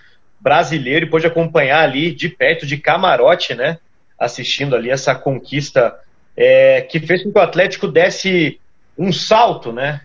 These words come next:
E conseguisse, é, começar ali esse longo caminho que a gente percorre de protagonismo dentro do futebol brasileiro.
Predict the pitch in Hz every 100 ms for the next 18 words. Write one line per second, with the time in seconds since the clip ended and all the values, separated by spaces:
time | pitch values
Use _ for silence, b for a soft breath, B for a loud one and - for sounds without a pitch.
0 | - 117 143 139 113 131 165 - 165 135
1 | 127 139 139 - 156 147 - 185 175 160
2 | 180 180 165 - 139 214 196 170 143 139
3 | 170 143 139 147 143 120 127 143 147 b
4 | b - 156 151 170 220 220 208 196 185
5 | 143 165 196 135 107 - - - _ _
6 | 131 147 139 143 151 143 135 139 - 139
7 | 110 123 123